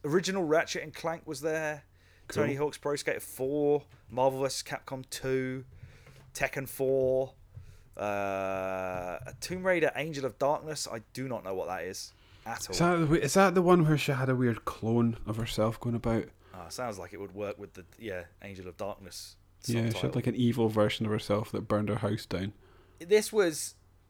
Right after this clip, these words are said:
Speaker 1: yeah, that was in the kind of era of Tomb Raider games where it all really just sort of dropped off the map and they churned one out every couple of years and no one really paid any
Speaker 2: And
Speaker 1: attention.
Speaker 2: they were terrible, yeah.
Speaker 1: Uh, when they did, also did a remake of the first game in amongst all of it, as far as I'm aware.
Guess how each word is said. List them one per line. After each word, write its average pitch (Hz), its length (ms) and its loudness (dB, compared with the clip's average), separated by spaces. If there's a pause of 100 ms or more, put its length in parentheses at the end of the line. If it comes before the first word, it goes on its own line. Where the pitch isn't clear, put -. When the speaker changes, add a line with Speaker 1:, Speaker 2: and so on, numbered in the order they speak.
(300)
Speaker 1:
yeah, 135 180 4
that 131 160 6
was 120 100 -4
in 123 80 -6
the 113 80 -6
kind 117 180 -4
of 110 60 -6
era 104 320 0
of 101 80 -6
Tomb 110 220 -4
Raider 104 180 -2
games 104 460 -4
where 101 220 0
it 87 80 -4
all 104 160 -4
really 101 220 -6
just 95 160 -8
sort 87 120 -10
of 92 80 -10
dropped - 280 -8
off 107 140 -6
the 101 80 -8
map 107 220 -4
and 104 100 -10
they 101 60 -8
churned 101 300 -6
one 98 120 -6
out 101 160 -8
every 98 200 -8
couple - 220 -12
of 101 60 -8
years 101 200 -6
and 101 80 -14
no 104 80 -6
one 101 120 -6
really 101 160 -8
paid 101 220 -8
any 101 120 -10
Speaker 2:
And 98 60 -10
Speaker 1:
attention. 123 240 -6
Speaker 2:
they 98 80 -2
were - 100 2
terrible, 110 560 6
yeah. 104 180 6 (500)
Speaker 1:
Uh, 127 140 -4 (100)
when 127 220 -2
they 120 120 -2
did, 123 160 -2
also 127 220 -2
did 117 160 -2
a 113 80 4
remake 120 460 0
of 113 120 -4
the 113 80 -6
first 127 320 2
game 95 220 -4
in 95 80 -8
amongst 95 360 -10
all 92 140 -6
of 87 80 -10
it, 90 120 -4
as - 100 -10
far 92 200 -6
as 92 80 -8
I'm 92 140 -8
aware. 95 280 -6